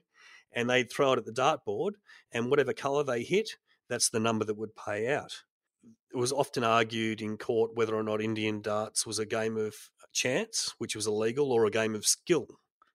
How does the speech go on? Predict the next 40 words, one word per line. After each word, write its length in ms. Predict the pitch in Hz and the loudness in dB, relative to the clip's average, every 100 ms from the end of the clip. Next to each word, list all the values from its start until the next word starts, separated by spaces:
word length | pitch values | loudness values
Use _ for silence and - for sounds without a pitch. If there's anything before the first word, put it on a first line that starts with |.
| _ | _
which 220 | 107 - | -14 -12
was 160 | 107 101 | -10 -4
legal. 320 | 117 117 110 - _ - - - | -2 -2 -6 -14 _ -20 -20 -8
But 180 | - 110 110 | -2 -2 -4
they 260 | 123 123 117 | -4 2 4
always 380 | 123 120 110 104 | 6 6 4 2
made 240 | 101 101 | -2 -2
money 260 | 101 104 104 | -4 -4 -6
of 180 | 104 | -4
it, 100 | 113 110 - | -6 -6 -4
off 180 | 113 | -4
it 80 | 110 | -2
anyway. 380 | 104 107 104 107 _ - - - - _ _ _ _ _ _ _ | -4 -4 -6 -10 _ -20 -20 -20 -20 _ _ _ _ _ _ _
One 180 | - 131 | -6 -4
of 80 | 120 | -4
my 160 | 110 | -8
favourite 580 | 110 - - 151 151 127 | -10 -8 2 4 4 0
games 320 | 117 117 113 | -6 -4 -4
of 120 | 104 104 | -2 2
all 440 | 107 104 151 180 - _ _ _ | 4 4 0 -2 -10 _ _ _
was 100 | - | -10
called 220 | - 123 101 | -4 -2 0
The 60 | |
Monkey 520 | 107 127 147 151 131 | 0 0 2 -2 -2
and 120 | 120 110 | -4 -4
the 60 | |
Marble. 560 | 104 113 127 120 107 - - _ _ _ _ _ _ _ _ | -2 2 4 2 -2 -10 -20 _ _ _ _ _ _ _ _
And 100 | 110 | -6
they'd 100 | 117 | -4
actually 240 | 151 233 | -2 0
have 100 | 208 | 2
a 60 | 208 | 2
monkey. 420 | 180 233 - 90 | 2 0 -2 -8
And 120 | 117 120 | -4 -2
so 220 | 143 143 | 0 0
when 140 | 160 | -2
they 100 | 202 | -2
let 180 | 185 156 | 0 2
a 60 | 127 | 2
monkey 500 | 127 131 - 127 | 0 -2 -4 -8